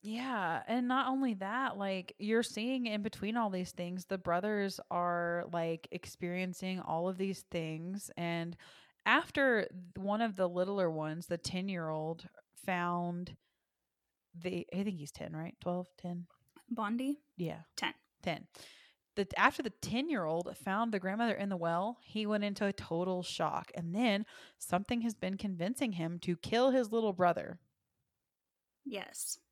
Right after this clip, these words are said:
Speaker 2: So, like, he's full on possessed now.
Speaker 1: Like, he tried to argue against it and say, "No, I don't want to. I don't wanna kill him. I love my little brother."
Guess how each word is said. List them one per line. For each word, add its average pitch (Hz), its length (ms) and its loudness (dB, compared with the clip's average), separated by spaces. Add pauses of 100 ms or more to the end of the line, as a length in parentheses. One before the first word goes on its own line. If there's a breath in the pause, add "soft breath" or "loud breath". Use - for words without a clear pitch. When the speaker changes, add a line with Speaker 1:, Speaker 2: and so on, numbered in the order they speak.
(200)
Speaker 2:
So, 240 120 -2
like, 208 260 -2
he's 247 280 0
full 247 160 0
on 208 200 0
possessed - 540 -2
now. - 120 -2 (1500)
Speaker 1:
Like, 160 300 -2 (1120)
he 202 220 2
tried 220 220 6
to 214 80 8
argue 190 400 10
against 190 320 0
it 196 40 -2
and 180 120 -6
say, 175 120 0
"No, 190 240 2
I 190 80 4
don't 175 180 0
want 196 260 0
to. 202 140 0
I 185 80 4
don't 160 160 0
wanna 175 220 -2
kill 214 220 0
him. 208 180 2
I 170 120 0
love 160 280 0
my 220 180 2
little 226 260 0
brother." 233 640 2